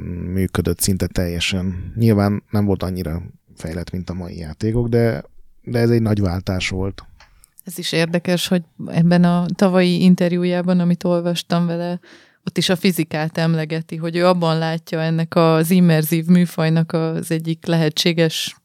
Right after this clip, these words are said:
Speaker 2: további fejlődését, hogy a fizika egyre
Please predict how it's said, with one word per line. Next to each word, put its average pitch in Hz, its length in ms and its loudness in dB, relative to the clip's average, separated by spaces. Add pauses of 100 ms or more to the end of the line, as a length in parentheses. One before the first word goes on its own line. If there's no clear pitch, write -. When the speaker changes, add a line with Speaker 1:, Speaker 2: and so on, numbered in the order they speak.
(720)
Speaker 2:
további 175 400 2
fejlődését, 160 840 -2
hogy 165 140 -4
a 170 40 -2
fizika 160 500 -4
egyre 151 600 -2